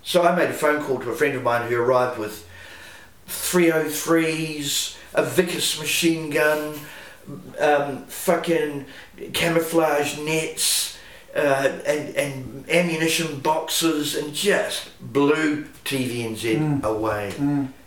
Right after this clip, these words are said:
Speaker 1: And they got very snotty, but it looked great. It looked spot on, you know, and that's the way we insisted. And that's why a lot of the sketches look so good.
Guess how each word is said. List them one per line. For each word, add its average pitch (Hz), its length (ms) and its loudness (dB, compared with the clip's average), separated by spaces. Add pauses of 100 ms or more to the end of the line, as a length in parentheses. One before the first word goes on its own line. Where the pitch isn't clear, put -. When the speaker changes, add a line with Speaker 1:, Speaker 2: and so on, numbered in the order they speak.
(120)
Speaker 1:
And 113 180 -2
they 127 240 2
got - 280 -6
very 117 220 0
snotty, - 480 -4 (120)
but 95 220 -6
it - 40 -12
looked - 320 -14 (240)
great. - 640 -10 (640)
It 110 100 -8
looked 120 240 -4 (280)
spot 131 560 2
on, 110 200 -4 (840)
you 110 120 -4
know, 107 260 -2 (100)
and 117 160 -4
that's 147 220 0
the 151 60 -2
way 143 200 6
we 143 160 2
insisted. 139 540 -4 (580)
And 127 80 -8
that's 135 220 0
why 135 160 6
a 123 40 2
lot 127 140 2
of 123 80 -2
the 117 80 -6
sketches 120 460 -2
look - 180 2
so 135 260 2
good. 208 300 2